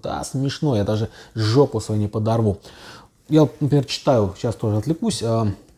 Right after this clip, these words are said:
блог одного товарища, он плитку кладет, он, например, заказчику озвучил цену, да, за, значит, обложить плиткой с подогревом крыльцо. Сто тысяч, э, заказчик ему говорит, «Сто тысяч рублей». Тот посчитал, триста восемьдесят тысяч. За что, да?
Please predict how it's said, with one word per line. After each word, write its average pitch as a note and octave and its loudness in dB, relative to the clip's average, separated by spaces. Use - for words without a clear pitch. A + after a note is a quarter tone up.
блог D3 4
одного B2+ 0
товарища, A3 0
он D3 2
плитку E3 2
кладет, A#2 2
он, E3+ 0
например, B2+ -2
заказчику B2+ 0
озвучил A2 0
цену, A#2+ 4
да, D#3+ 2
за, A#2 0
значит, A2 -8
обложить B2 0
плиткой C3+ 0
с - -18
подогревом A#2+ 0
крыльцо. B2+ -2
Сто G#3 2
тысяч, G3 2
э, A#2+ -2
заказчик C#3+ 2
ему G#2 -2
говорит, G#2 -4
«Сто - 0
тысяч F#3+ 0
рублей». E3 4
Тот D3 -2
посчитал, F#3 4
триста D#3 -2
восемьдесят D#3 2
тысяч. - -6
За C#3+ -4
что, F#3 4
да? D3+ 0